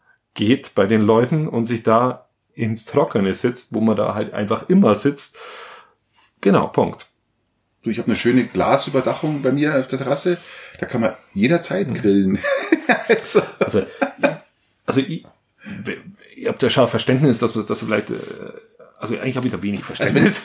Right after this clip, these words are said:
Speaker 2: wenn,
Speaker 1: <laughs> Ich muss es so
Speaker 2: wenn jetzt
Speaker 1: rumformulieren.
Speaker 2: kein
Speaker 1: Eigentlich hab ich
Speaker 2: Sturm
Speaker 1: wenig.
Speaker 2: kommt oder sowas, äh, und ich weiß nicht, mit welcher Art und Weise, äh, ge-,
Speaker 1: Also
Speaker 2: gegrillt
Speaker 1: mich,
Speaker 2: wird.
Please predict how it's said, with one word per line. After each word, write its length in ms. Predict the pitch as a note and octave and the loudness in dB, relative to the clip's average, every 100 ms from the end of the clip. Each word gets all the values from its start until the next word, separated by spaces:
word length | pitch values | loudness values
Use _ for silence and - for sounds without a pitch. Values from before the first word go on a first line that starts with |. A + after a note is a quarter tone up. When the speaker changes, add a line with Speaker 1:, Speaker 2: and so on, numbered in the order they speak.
| - - | -6 2
Speaker 2:
wenn, 80 | |
Speaker 1:
<laughs> 0 | |
Ich 60 | D#3 | 4
muss 100 | F#3 | 4
es 80 | - | 4
so 80 | D3 | 4
Speaker 2:
wenn 140 | B2 | 4
jetzt 80 | - | 4
Speaker 1:
rumformulieren. 300 | A2 G#2+ C3+ | 4 4 4
Speaker 2:
kein 40 | |
Speaker 1:
Eigentlich 120 | B2+ | 4
hab 80 | A#2+ | 4
ich 60 | D3 | 4
Speaker 2:
Sturm 120 | E3+ | 6
Speaker 1:
wenig. 140 | A3 | 4
Speaker 2:
kommt 260 | F3+ F3 D#3+ | 2 2 0
oder 120 | D3+ | -4
sowas, 320 | D3 D3 D3 - - - - | -4 -6 -6 -12 -20 -20 -6
äh, 240 | A#2+ A#2+ | -2 0
und 400 | A2+ G#2+ A2 - | 0 0 -2 -2
ich 120 | A2+ | -4
weiß 140 | A2+ A#2+ | -2 -2
nicht, 200 | A2 A2+ | -4 -6
mit 140 | G2+ | -4
welcher 340 | A2+ A#2+ G2 | -2 -2 -2
Art 180 | - G#2 | -2 -4
und 100 | A#2 | -2
Weise, 280 | F#2+ G#2+ A#2 | 0 -2 -2
äh, 200 | A2 A2 | -4 -4
ge-, 140 | G#2 - | -6 -6
Speaker 1:
Also 120 | - B2+ | -4 2
Speaker 2:
gegrillt 20 | |
Speaker 1:
mich, 220 | B2 A2+ | 2 4
Speaker 2:
wird. 220 | C3+ C#3+ | 2 0